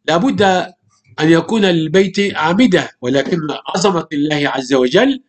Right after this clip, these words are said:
جعلت السماء بدون عمد. والجبال،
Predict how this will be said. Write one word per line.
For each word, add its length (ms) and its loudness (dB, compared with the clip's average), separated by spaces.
جعلت 380 -2
السماء 640 -2
بدون 380 0
عمد. 380 -2
والجبال، 1040 0